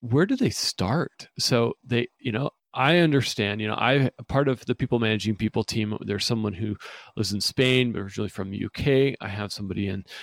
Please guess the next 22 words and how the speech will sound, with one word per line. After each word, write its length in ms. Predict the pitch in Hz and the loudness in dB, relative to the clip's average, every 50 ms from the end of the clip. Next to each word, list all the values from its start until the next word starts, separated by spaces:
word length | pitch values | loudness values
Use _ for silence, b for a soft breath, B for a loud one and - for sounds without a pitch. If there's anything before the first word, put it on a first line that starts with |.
| B B B B | B B B B
Indonesia, 560 | - 98 - 101 113 131 151 147 131 147 135 | -8 -4 -2 2 4 4 4 4 6 6 6
a 60 | 131 113 | 6 4
few 160 | - 110 107 | 2 0 -4
people 260 | - - 101 - 110 | -4 -4 -4 -2 -2
here 300 | - - - 110 101 101 | -2 -2 0 0 0 -2
in 80 | 98 92 | -4 -6
Canada 520 | - - 120 113 117 117 110 117 113 113 - - - | -4 -2 0 0 2 2 2 2 2 0 0 -4 -6
along 300 | 117 104 104 110 110 113 | -4 -2 0 0 0 0
with 200 | 107 101 - - | 0 -2 -2 -2
me. 140 | 110 110 107 | -4 -2 -2
So 240 | - - 104 - - | 0 0 -2 -2 -2
we, 380 | - 113 120 139 165 143 - - _ _ _ - | -2 0 2 2 2 2 0 -4 _ _ _ -2
even, 260 | - 147 151 165 123 | 0 2 2 4 4
we're 100 | 135 131 | 4 2
a 40 | 113 | 2
small 260 | - - 160 170 170 | 2 2 4 4 4
team, 240 | - - 131 127 127 | 4 2 0 2 2
but 100 | 120 113 110 - | 2 2 0 -2
quite 200 | - - 120 113 | -4 -4 -2 -2
a 60 | 107 | -2
diverse 480 | 101 - 98 85 - - 101 113 - - | -2 -4 -6 -6 -4 -2 -2 -2 -2 -4
team. 300 | - - 101 95 92 95 | -6 -8 -10 -10 -10 -12